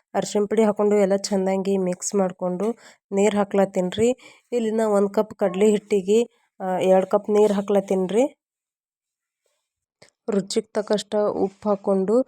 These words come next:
ಈ ನೀರ ಕುದಿಲಾಕ್ ಬಿಡ್ಬೇಕ್ರಿ. ನೀರ್ ಕುದಿಲತನ ಹಿಟ್ ಹಾಕೋದ್ರಿ. ಈಗ ನೀರ್ ಕುದಿಲತ್ತಾವ್ರಿ.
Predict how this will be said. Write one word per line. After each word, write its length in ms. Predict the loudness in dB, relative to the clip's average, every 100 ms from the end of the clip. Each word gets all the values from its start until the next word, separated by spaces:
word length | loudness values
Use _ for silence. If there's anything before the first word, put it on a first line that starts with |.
| -6 _ -4
ಈ 60 |
ನೀರ 280 | 2 4 6 4
ಕುದಿಲಾಕ್ 540 | 2 0 2 2 2
ಬಿಡ್ಬೇಕ್ರಿ. 480 | 0 0 0 0 0
ನೀರ್ 240 | 2 2 -2
ಕುದಿಲತನ 600 | -4 -2 0 0 0 -2
ಹಿಟ್ 260 | -2 -4 -4
ಹಾಕೋದ್ರಿ. 520 | -6 -6 -4 0 0
ಈಗ 140 | 2
ನೀರ್ 200 | 0 0
ಕುದಿಲತ್ತಾವ್ರಿ. 760 | -2 -2 2 2 0 0 0